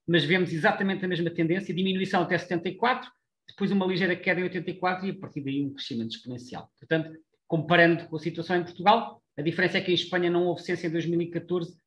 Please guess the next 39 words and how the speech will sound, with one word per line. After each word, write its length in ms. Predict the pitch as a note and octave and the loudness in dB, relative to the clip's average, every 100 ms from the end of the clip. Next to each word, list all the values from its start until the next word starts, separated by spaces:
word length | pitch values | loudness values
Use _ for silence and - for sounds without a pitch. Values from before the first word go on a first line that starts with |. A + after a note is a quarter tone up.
| _ _ | _ _
houve 240 | E3 C#3+ | 2 4
um 80 | E3 | 2
censo 320 | - E3 D#3 | 2 0 0
aqui 180 | D3+ E3 | -4 -2
em 60 | D#3 | 0
mil 100 | D3+ | 0
novecentos 320 | D3 D3 C#3+ | 0 -4 -6
e 100 | C#3+ | -6
quarenta 320 | D3+ C#3+ C#3 | -2 -2 -2
e 80 | C#3+ | 0
oito, 220 | D#3 D3+ - _ _ _ | 0 -2 -10 _ _ _
mas 160 | D3+ D3+ | 0 6
a 60 | F3 | 8
evolução 460 | E3+ E3 - E3 | 6 0 2 2
da 80 | E3 | 2
população 680 | - - D#3 - E3 E3+ - - _ _ _ F3 | -2 -4 -2 4 4 4 -2 -20 _ _ _ 4
é 80 | |
exatamente 520 | E3+ F3 E3+ E3+ E3 E3 | 6 6 2 0 0 0
a 20 | |
mesma, 320 | F3+ F#3 F#3 | 0 0 -4
o 100 | F#3 | -6
que 100 | - | -8
sugere 580 | - F3 F#3 G3 F#3+ - | -4 0 4 4 2 -4
que 100 | G3 | -8
os 140 | E3 | -8
fatores 880 | - F3+ - G#3 G3 - - - _ _ - | 2 2 4 2 2 2 -2 -4 _ _ -8
que 80 | |
afetaram 720 | F3+ F3+ F3+ F#3 D3+ C#3+ B2+ - | -2 -2 2 4 4 2 -4 -8
esta 220 | D3+ - | -8 -4
evolução 400 | D#3+ D#3+ D#3+ E3+ | -4 -4 -2 0
em 40 | D#3+ | 0
Portugal 460 | - D#3+ F3 F3 | -4 0 2 2
foram 180 | F3 E3 | -2 -2
os 100 | C#3 | -2
mesmos 480 | D3+ D#3+ D#3 E3 - | 2 2 2 -2 -4
que 420 | - D#3 D#3+ D#3 - _ _ _ _ - | -4 0 0 -2 -16 _ _ _ _ -16
afetaram 380 | - D#3 D#3+ C#3+ | -4 2 2 2
em 60 | |
Espanha. 440 | C#3 - G2+ F#2+ | 0 -2 -4 -4